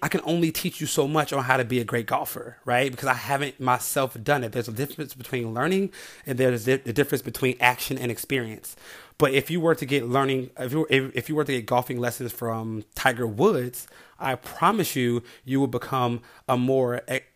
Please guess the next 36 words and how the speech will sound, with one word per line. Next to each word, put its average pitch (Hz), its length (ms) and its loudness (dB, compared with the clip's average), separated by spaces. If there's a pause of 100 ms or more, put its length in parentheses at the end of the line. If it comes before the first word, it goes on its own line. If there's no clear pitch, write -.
exceptional 123 640 0
golfer 117 580 2 (220)
quicker 123 640 2 (240)
than 135 180 2
I 135 200 10
ever 127 220 0
could - 160 -4
teach - 280 -8
you 120 80 -4
by 110 180 2
just, 117 320 -2 (480)
um, 110 260 0
reading 120 400 2
about 101 300 -4
it. - 80 -12
So 123 140 0
that 143 340 2
is 139 180 2
basically 131 380 -2
the 117 120 -6
strategy 120 460 0
of 104 100 -4
modeling. 113 540 4 (480)
We 127 140 -2
wanna 135 260 4
learn 123 380 4
from 120 160 -6
people 117 380 -2
who 117 160 -2
are 110 100 -2
doing 123 360 0
what 117 180 0 (380)
we 123 160 -2
actually 113 240 -2
wanna 110 160 -4
do. 131 240 0